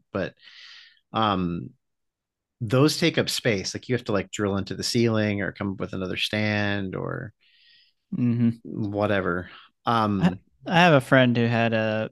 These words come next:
Speaker 2: version of this. Um, yeah, 'cause this bag, it's just, it has a weighted, you fill it with water or sand or whatever. It has this weighted, um, base, and the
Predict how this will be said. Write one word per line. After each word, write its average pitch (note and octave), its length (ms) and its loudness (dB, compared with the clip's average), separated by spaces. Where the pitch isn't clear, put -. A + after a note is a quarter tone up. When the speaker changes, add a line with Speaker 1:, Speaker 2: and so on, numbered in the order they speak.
Speaker 2:
version A#2 480 2
of A2+ 100 0
this. G#2+ 300 -4
Um, A2+ 400 2
yeah, C3 220 6
'cause C3+ 180 4
this D3 160 4
bag, C3 460 6
it's B2 200 -2
just, B2 300 0
it A#2+ 220 -4
has A#2+ 200 0
a A#2 80 0
weighted, A2+ 460 -2
you A#2 80 -2
fill B2 220 4
it A2+ 40 4
with A#2 120 2
water A2 440 2
or A2 40 0
sand G#2+ 400 -4
or A2 60 -2
whatever. G#2+ 320 -2
It A2 60 -2
has A2+ 140 2
this A2 120 -4
weighted, A2 380 -2
um, A2 360 0
base, G#3 480 4
and A#2+ 720 0
the G#2+ 580 -4